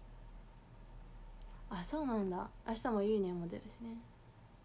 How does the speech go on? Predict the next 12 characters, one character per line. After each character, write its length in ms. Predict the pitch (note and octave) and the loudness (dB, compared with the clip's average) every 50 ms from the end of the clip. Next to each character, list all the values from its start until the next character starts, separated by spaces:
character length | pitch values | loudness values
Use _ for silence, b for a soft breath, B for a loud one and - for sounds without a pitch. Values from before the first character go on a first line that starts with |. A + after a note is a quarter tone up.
| - - - - - - - - - - - - - - - - - - - - - - - - - - - - - - - - - - - - - - - - - - - - - - - - - - - - - | -18 -18 -18 -18 -18 -18 -18 -18 -18 -18 -18 -18 -18 -18 -18 -18 -18 -16 -16 -16 -16 -16 -16 -16 -16 -16 -16 -16 -18 -18 -18 -18 -18 -18 -18 -16 -16 -16 -16 -18 -18 -18 -18 -18 -18 -18 -18 -18 -18 -16 -6 4 12
<laughs> 1700 | - - F4 F#4 G#4 D#4 F4+ F4+ - - - - F#4 - - - - - - F5+ F5+ E5+ F5+ E5+ F5 F5 F5 F5 E5+ E5+ E5+ D5+ - - | 12 12 12 12 12 12 12 12 12 12 12 12 12 12 8 -6 -6 2 8 12 12 12 12 12 12 12 12 12 12 10 8 8 6 6
や 160 | - D4+ C#4 | 8 10 12
ば。 240 | C#4+ D4 C#4+ B3 - - | 12 12 12 12 10 6
一 260 | - - - D4 D#4 | -2 6 8 8 10
公 200 | C#4+ D4 D4+ C#4+ | 12 12 12 12
演 160 | C4 B3 A#3 | 12 12 12
で 140 | A3 G#3 G3 | 12 12 12
全 480 | G3 A3+ A#3 A#3 A#3 A#3 A#3 A#3 - - | 12 12 12 12 12 10 8 6 4 4
員、 240 | A#3+ A#3+ A3 - G#3 | 4 2 2 2 2
全 300 | A3 A#3 A#3 A#3 A3+ - | 2 4 4 4 4 4
推 180 | - A#3 A3+ | 4 2 2
し 340 | A3+ - A#3 A3+ A3 - - | 2 4 4 4 4 4 2